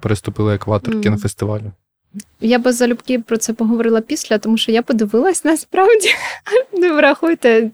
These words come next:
Speaker 2: короткометражки, декілька просто короткометражок, я просто не встигаю. Але, ну, от я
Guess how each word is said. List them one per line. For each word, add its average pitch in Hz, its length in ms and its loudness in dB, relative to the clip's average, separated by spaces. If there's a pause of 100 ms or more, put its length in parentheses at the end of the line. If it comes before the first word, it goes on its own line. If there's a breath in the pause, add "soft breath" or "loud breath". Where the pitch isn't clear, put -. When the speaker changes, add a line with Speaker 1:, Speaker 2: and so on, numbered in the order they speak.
Speaker 2:
короткометражки, 247 840 2
декілька 214 400 -2
просто 220 280 -4
короткометражок, 214 720 0
я 196 80 2
просто 214 260 -4
не 208 100 2
встигаю. 233 560 0 (640 loud breath)
Але, 226 720 4
ну, 226 320 2
от 226 200 -2
я 226 360 2